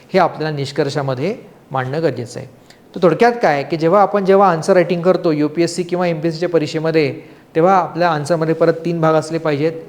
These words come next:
त्यामध्ये पहिलं प्रस्तावना, मुख्य गाभा आणि निष्कर्ष, परंतु हे तिन्ही मुद्दे एकमेकाशी कसे असले पाहिजेत,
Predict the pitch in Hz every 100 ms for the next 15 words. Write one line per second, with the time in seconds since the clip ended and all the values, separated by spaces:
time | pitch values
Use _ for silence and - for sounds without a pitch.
0 | - - 143 139 143 147 147 139 139 143
1 | 135 - 156 151 156 165 - - 139 131
2 | - 147 143 139 147 139 143 135 - 180
3 | 175 156 127 - - - - 151 160 160
4 | 160 160 208 185 143 156 151 151 147 143
5 | 147 151 143 139 139 135 170